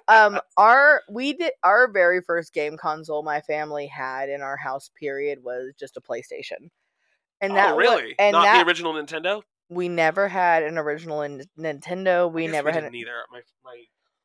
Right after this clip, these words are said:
Speaker 1: Well, okay, but also, too, here's the thing that is a big thing to consider, and it sounds ridiculous, but it also, too, makes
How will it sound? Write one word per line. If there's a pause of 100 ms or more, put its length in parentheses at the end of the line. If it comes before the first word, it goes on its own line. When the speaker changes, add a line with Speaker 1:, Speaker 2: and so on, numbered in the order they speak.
(220)
Speaker 1:
Well,
okay,
but
also,
too,
here's
the
thing
that (120)
is
a
big
thing
to
consider,
and
it
sounds
ridiculous,
but
it
also,
too,
makes